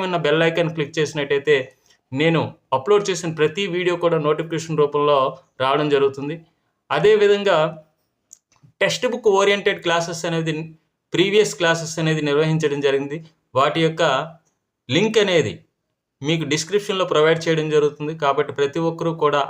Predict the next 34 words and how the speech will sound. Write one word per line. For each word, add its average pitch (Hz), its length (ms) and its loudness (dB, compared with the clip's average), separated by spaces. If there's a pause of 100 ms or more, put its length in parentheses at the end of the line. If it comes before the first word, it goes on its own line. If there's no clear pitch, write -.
ఆ - 100 0
లింక్ని 160 360 -4
క్లిక్ 139 200 -12
చేసి 143 280 -4
మీ 135 100 -6
యొక్క 127 260 -4
వీడియోని 143 380 -2
మీరు 117 180 -6
పొందవచ్చు. 131 460 -4 (420)
ఈ - 20 2 (180)
రియల్ 202 280 4
నెంబర్సే 202 380 0 (100)
కాకుండా 160 440 0
ప్రతి 160 240 0 (120)
చాప్టర్ 185 340 0
కూడా 170 220 -2
మనము 156 260 0 (720)
ఈ - 20 0 (140)
లెసన్స్ 208 420 0
అనేవి 180 360 -2
టెక్స్ట్ 170 240 -6
బుక్ 175 220 -6
ఓరియెంటెడ్ 180 440 -2
క్లాసెస్ 185 400 2 (100)
మరియు 202 280 2 (500)
ఐఐటీ 180 380 2
క్వశ్చన్స్ 202 420 0
and 165 100 0 (260)
ఎంసీక్యూ 214 500 -2
క్వశ్చన్స్ 165 400 -2
అన్నీ 185 280 -2
కూడా 147 180 2 (840)
మన 143 100 0 (120)
YouTube 170 280 -2